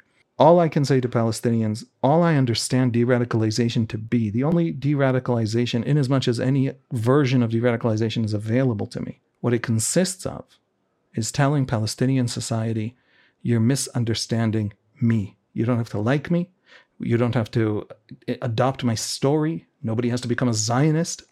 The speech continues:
It's enough for me to be a Zionist. I'm raising my kids Zionist. That's plenty. I don't need you to agree.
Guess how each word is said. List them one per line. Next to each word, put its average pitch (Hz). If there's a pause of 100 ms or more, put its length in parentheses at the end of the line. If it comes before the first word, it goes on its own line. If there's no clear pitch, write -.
(120)
It's 117
enough 120
for 117
me 127
to 160
be 165
a 160
Zionist. 147
I'm 107
raising 107
my 73
kids 156
Zionist. 139 (320)
That's 139
plenty. 139
I 117
don't 147
need 143
you 127
to 123
agree. 107